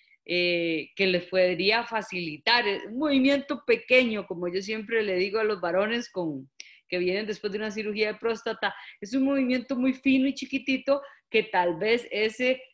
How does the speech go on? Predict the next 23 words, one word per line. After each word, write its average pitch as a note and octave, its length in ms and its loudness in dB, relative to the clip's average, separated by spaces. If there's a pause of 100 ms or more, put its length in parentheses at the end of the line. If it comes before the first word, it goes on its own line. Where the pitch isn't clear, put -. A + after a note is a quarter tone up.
(100)
se - 180 -2
podría F3 960 0
implementar, F3+ 1000 0 (360)
¿verdad? F#3 500 0
Porque E3+ 420 -2
nosotras G#3 540 2
definitivamente A#3+ 840 0
no G#3 100 -4
lo, G3 340 -4
no, D#3+ 440 -10
no F3 140 -8
podemos G#3+ 680 -2 (340)
disociar G#3 760 0
ese A3 220 -2
movimiento, G3 840 -8 (100)
¿verdad? F3 340 0
De F#3+ 80 2
todo F#3+ 240 2
el G#3 100 -4
diafragma, F#3 760 0
todos F#3+ 200 -2
los F3+ 140 -4
músculos, F3 540 -10